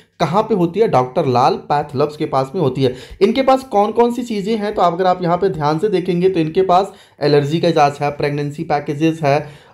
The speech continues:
इनके पास रेडियोलॉजी है, इनके पास अगर हम और चीज़ें देखें तो इनके पास डायबिटीज केयर प्रोग्राम है, इनके पास स्वाप शिफ्ट है।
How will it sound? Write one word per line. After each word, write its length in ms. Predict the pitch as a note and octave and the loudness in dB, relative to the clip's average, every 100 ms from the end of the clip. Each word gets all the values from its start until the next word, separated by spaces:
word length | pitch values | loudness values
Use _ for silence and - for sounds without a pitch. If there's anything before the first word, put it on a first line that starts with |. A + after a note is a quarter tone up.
| - | -2
इनके 220 | E3 F3+ | 2 2
पास 300 | F#3+ F3+ F3+ - | 4 4 2 -2
रेडियोलॉजी 760 | C3 C#3+ D3+ F#3+ F3 D#3 E3+ | 2 2 4 4 4 2 0
है, 320 | E3 D3 C#3 E3 - _ | -2 0 -2 -4 -16 _
इनके 220 | E3+ F3 A3 | -6 -2 0
पास 360 | G#3 G3+ G3+ - - | 2 2 0 -8 -4
अगर 160 | D#3+ | -2
हम 180 | F3+ F#3 F3+ | -2 -2 0
और 160 | E3 | 2
चीज़ें 300 | F3 F#3+ F#3 | 0 -2 0
देखें 240 | E3+ E3 F#3 | 0 0 0
तो 80 | F3 | -2
इनके 160 | E3+ | -2
पास 240 | F3+ E3+ D3 | -2 -2 2
डायबिटीज 640 | C#3+ D3 D3 E3+ F3 F3+ | 2 2 0 -4 -4 -6
केयर 240 | - D#3+ | 0 0
प्रोग्राम 540 | D#3+ D#3+ D3 D3+ D3+ D#3 | 2 0 2 2 2 0
है, 240 | D3+ D#3 - _ - | -2 -4 -10 _ -4
इनके 240 | E3 F#3 | 0 2
पास 220 | G3 F#3 | 4 2
स्वाप 380 | F#3 D#3+ D3 D#3 - - | 0 0 0 0 -6 -2
शिफ्ट 320 | E3+ E3 - | -2 -2 -2
है। 160 | D3+ | 0